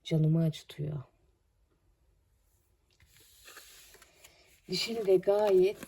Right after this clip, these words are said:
temkinli ve kendi değerini bilmeye çalışarak cevap vermiş. Onun da enerjisinde bunları fazlasıyla görmüştük.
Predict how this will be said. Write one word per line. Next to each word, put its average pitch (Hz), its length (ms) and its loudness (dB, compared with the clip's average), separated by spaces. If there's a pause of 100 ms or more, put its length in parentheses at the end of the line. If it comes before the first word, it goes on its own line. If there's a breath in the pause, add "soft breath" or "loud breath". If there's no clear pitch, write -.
(180)
temkinli 180 840 2
ve 214 120 -2
kendi 185 760 0 (160)
değerini 185 500 4
bilmeye 185 440 2
çalışarak 170 960 -2 (1080 soft breath)
cevap 160 460 2
vermiş. 160 600 0
Onun 180 340 4
da 170 40 2
enerjisinde 175 1080 0
bunları 165 360 0
fazlasıyla 175 760 -4
görmüştük. 160 720 -6